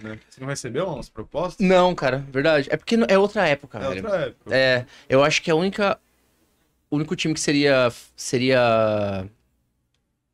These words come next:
Speaker 2: cogitável aí na época do Forbet, o Forbet já tava ganhando, assim,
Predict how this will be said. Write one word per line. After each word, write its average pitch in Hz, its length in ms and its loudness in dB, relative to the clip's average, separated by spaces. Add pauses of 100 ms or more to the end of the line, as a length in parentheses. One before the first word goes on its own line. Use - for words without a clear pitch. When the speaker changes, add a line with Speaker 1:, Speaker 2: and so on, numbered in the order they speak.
(200)
Speaker 2:
cogitável 156 640 2
aí 143 180 2
na 135 100 0
época 131 180 -2
do 127 60 -6
Forbet, 120 360 -2
o - 60 -18
Forbet 117 340 -2
já 117 140 -8 (200)
tava 151 360 -2
ganhando, 135 800 -4
assim, 117 880 -6